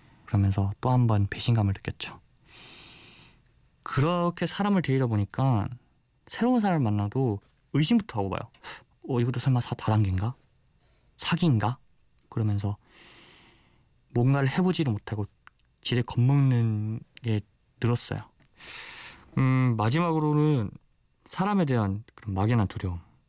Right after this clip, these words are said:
있죠. 제가 하루는 아르바이트를 구하려고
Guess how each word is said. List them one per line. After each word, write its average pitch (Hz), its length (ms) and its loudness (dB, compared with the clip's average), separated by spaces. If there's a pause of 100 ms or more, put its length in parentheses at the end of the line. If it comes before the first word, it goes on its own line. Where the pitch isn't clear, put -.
(120)
있죠. 101 480 -4 (1080)
제가 101 560 0
하루는 123 540 2 (220)
아르바이트를 131 880 -2
구하려고 113 520 -2